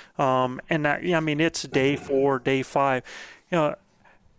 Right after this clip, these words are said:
Chab, I don't know if you remember that one hunt that we had that year that was so hot and dry, and we struggled, man. I mean, we hunted one area for three days,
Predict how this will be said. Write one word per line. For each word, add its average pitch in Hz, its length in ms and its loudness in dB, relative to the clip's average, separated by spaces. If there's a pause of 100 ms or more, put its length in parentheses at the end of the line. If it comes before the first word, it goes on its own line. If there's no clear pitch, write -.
Chab, 202 240 2
I 220 80 4
don't 226 80 0
know 208 100 4
if - 120 -4
you 175 100 4
remember 151 500 2
that 139 220 2
one 139 240 0
hunt 143 320 -2
that 143 100 -4
we 131 140 -2
had 131 320 -2
that 127 180 0
year 135 240 0
that 131 140 0
was 131 180 -2
so 135 260 2
hot 147 340 0
and 135 140 -12
dry, 127 520 0 (540)
and 131 600 0 (640)
we 151 420 0
struggled, 135 840 0
man. 135 280 0
I 143 80 0
mean, 139 220 -2
we 175 120 2
hunted 147 300 -2
one 139 260 0
area 135 260 2
for 143 160 -4
three 139 320 -4
days, 127 540 -2